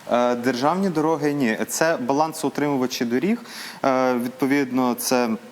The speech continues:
е, служба автомобільних доріг або будь-яка інша служба, яка на балансі, на чиєму балансі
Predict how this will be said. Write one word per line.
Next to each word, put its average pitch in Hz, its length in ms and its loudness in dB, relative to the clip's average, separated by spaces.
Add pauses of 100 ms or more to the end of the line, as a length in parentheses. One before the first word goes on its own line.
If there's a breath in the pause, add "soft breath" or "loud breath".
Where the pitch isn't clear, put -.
(840)
е, 131 220 2
служба 113 440 0
автомобільних 127 720 0
доріг 123 300 2
або 123 220 0
будь-яка 123 400 0
інша 123 340 -2
служба, 123 360 0
яка 120 380 2
на 127 220 2
балансі, 139 440 0 (100)
на 139 180 2
чиєму 147 360 0
балансі 139 480 0